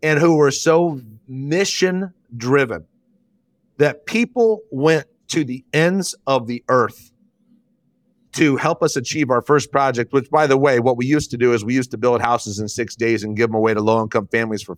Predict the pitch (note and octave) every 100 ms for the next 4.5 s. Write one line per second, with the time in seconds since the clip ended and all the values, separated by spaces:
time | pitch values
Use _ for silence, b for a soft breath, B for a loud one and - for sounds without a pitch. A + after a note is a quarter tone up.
0 | - A#2+ A2+ A2+ G#2+ b b _ C3 A#2+
1 | A2 - A#2+ A#2+ A2 F#2+ - G2+ A#2+ B2
2 | A2+ G#2+ - A#2+ A2+ - A#2 A2+ A2+ A2
3 | G2 - B2+ A#2+ A2+ A#2 A#2 G#2+ G2 F2
4 | G#2+ A2+ G#2 A2+